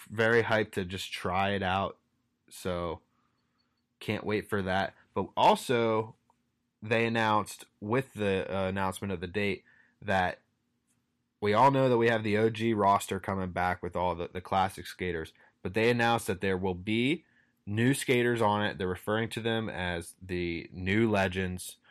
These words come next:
So we have eight announced. I don't know if it's just gonna be those eight or if there's gonna be more.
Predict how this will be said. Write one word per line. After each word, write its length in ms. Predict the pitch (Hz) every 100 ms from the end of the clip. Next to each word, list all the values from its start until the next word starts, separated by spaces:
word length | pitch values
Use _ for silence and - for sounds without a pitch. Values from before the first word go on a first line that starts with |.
| - _
So 240 | - - 98
we 140 | 110
have 420 | 110 98 92 90 _ _ _ _ _ _ _ 104
eight 240 | 139 -
announced. 520 | 120 113 113 131 -
I 40 | 104
don't 100 | 110
know 100 | 120
if 140 | 117
it's 220 | 71 101 -
just 260 | 107 -
gonna 140 | 127 113
be 140 | 127
those 280 | 123 123 -
eight 280 | 104 127 -
or 80 | 101
if 100 | -
there's 180 | 95 95
gonna 120 | 90
be 100 | 85
more. 400 | 87 101 127